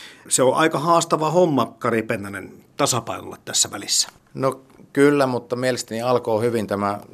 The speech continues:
Speaker 2: tämän kyllä ja hoitanut ja, ja niin kuin sanoin, niin kun Alkoon tulin töihin, niin se oli se perehdyttäminen sillä tavalla, että puhuttiin, eli on, on koko ajan ollut tämä vastuullinen asiakaspalvelu, palvelu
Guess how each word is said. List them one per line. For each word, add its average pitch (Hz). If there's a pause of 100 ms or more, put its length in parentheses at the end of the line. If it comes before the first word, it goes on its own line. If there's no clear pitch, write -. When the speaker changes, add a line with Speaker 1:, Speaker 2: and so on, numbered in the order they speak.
(240)
Speaker 2:
tämän 101
kyllä 101
ja 101 (480)
hoitanut 127
ja, 117
ja 107
niin 113
kuin 113
sanoin, 117
niin 104 (260)
kun 107 (140)
Alkoon 107
tulin 110
töihin, 101
niin 95
se 107
oli 95
se 95
perehdyttäminen 92
sillä 101
tavalla, 90
että -
puhuttiin, 101 (160)
eli 95
on, 95 (120)
on 98
koko 131
ajan 101
ollut 101
tämä 90 (460)
vastuullinen 92
asiakaspalvelu, 90 (760)
palvelu 104